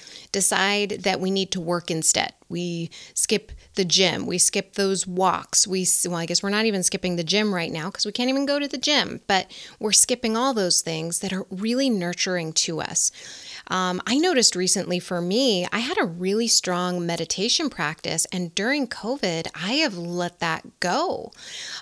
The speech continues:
Um, I had a really strong yoga practice,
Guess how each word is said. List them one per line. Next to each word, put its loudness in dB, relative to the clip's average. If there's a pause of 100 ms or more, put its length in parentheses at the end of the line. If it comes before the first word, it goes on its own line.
Um, 2
I -2
had 0
a 2
really 0
strong 2
yoga -2
practice, -2